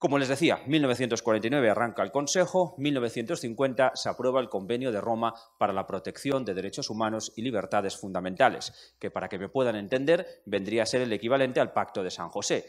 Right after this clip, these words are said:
a ese convenio internacional, esa convención internacional que rige aquí en el continente americano, pues en el ámbito europeo es el Convenio de Roma, como les digo, del año mil novecientos cincuenta.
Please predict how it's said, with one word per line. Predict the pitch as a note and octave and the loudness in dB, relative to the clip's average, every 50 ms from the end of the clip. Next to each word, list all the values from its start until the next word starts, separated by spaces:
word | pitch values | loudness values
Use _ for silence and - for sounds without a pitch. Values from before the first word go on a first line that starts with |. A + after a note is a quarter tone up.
| - - _ _ _ - | -14 -20 _ _ _ -14
a | - | -14
ese | D#2 - - - | -12 -10 -10 -8
convenio | - F#2 F#2 F2+ B2+ C3 B2 A#2 | -8 -8 -4 -2 -2 0 0 -2
internacional, | A2 G#2 G2+ G#2 F2 F#2 F2 - B2+ C3 D3 | -4 -4 -4 -4 -4 -4 -6 -6 -4 -4 -2
esa | C3 - G#2+ | -2 -2 -2
convención | - A2+ G#2 F2+ G2 F#2 F#2 - C3+ B2+ | -2 -4 -4 -2 -4 -4 -2 -2 -2 -2
internacional | A2+ G2 F2 G2 F2 F#2+ F2 - A#2 C3+ B2 | -2 -2 -4 -4 -4 -6 -6 -4 -4 -4 -4
que | - G#2 G2 | -4 -6 -4
rige | A2+ B2+ - G#2+ | -4 -6 -6 -6
aquí | F#2 - A#2+ | -8 -8 -8
en | G#2 | -8
el | F#2+ E2 | -8 -8
continente | - G2 E2+ F#2+ G2 G#2 G2 F2+ | -10 -10 -8 -6 -8 -6 -6 -8
americano, | E2+ F#2 G#2 B2 B2 - D3+ D3+ E3 F3 - - - _ _ _ | -8 -4 -4 -4 -2 0 0 0 -2 -4 -6 -12 -20 _ _ _
pues | - E2+ - | -10 -10 -8
en | F2 E2+ | -8 -6
el | E2+ | -4
ámbito | F2+ G2 G#2+ G#2 G#2+ - G#2 | -4 -4 -4 -4 -4 -4 -2
europeo | F#2 F#2+ G#2 B2 A#2 - B2+ B2 B2+ B2 - - | -2 2 2 2 2 2 2 2 2 0 0 -4
es | - G#2+ G2 - - - - | -6 -6 -6 -6 -8 -10 -12
el | F#2+ F2 | -12 -10
Convenio | - E2+ E2 D#2 F#2 F#2 G#2+ C3 B2 | -10 -10 -8 -8 -8 -6 -4 -4 -4
de | F#2+ | -2
Roma, | - A2+ G#2+ G2 G2 G2 F#2 - - - _ | -2 -2 -2 -2 -2 -4 -4 -8 -14 -20 _
como | - - E2+ G2 | -12 -6 -4 -4
les | A2+ A2 F#2 | -4 -4 -4
digo, | E2 G2+ G2 F#2+ F#2+ F#2+ - | -4 -4 -2 -2 -2 -2 -4
del | - G2 F#2 | -6 -2 0
año | G2+ G2 F#2+ G2 G2+ - - | 0 0 -2 -4 -8 -10 -8
mil | G2+ A2 C3 C3+ | -6 -6 -4 -4
novecientos | A#2+ G2+ E2+ E2+ - - G2+ F#2 E2 F2+ - | -4 -4 -6 -6 -8 -8 -10 -8 -8 -10 -10
cincuenta. | - G#2+ G2 F2+ G#2 F2+ D2+ - - - | -8 -10 -6 -4 -4 -4 -4 -6 -14 -20